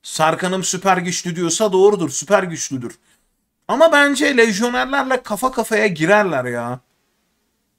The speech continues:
Lejyonerler de kötü değil şimdi de. Evet, yani Sturgia bence burada olabilir. Neyi banlayayım?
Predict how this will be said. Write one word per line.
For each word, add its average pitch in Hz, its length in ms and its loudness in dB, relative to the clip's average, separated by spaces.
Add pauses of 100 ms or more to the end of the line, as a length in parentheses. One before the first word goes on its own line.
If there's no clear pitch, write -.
(260)
Lejyonerler 226 800 0
de 160 120 -6
kötü 131 280 -10
değil 123 220 -6
şimdi 143 380 -8
de. 262 240 -4 (760)
Evet, 240 300 -6
yani 175 200 -4
Sturgia 202 460 0
bence 190 300 0
burada 180 180 0
olabilir. 156 520 -2 (3000)
Neyi 202 280 -6
banlayayım? 151 440 -6